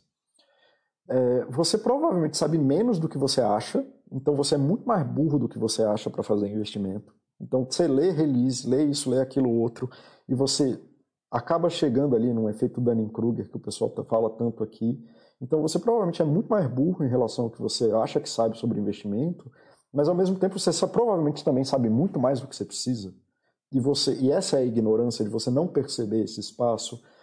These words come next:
de que você precisa durar muito mais no processo e fazer decisões, é, que você dá conta, fazer,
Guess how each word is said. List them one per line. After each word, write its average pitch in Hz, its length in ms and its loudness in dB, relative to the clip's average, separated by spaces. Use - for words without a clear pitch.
de 123 100 -8
que 147 220 0
você 143 360 0
precisa 165 500 -2
durar 156 500 2
muito 170 340 0
mais 127 260 0
no 127 80 -4
processo 117 720 0
e 135 40 0
fazer 135 380 0
decisões, 123 920 -2
é, 113 220 0
que - 240 -4
você 123 260 0
dá 135 140 2
conta, 135 480 -2
fazer, 123 500 0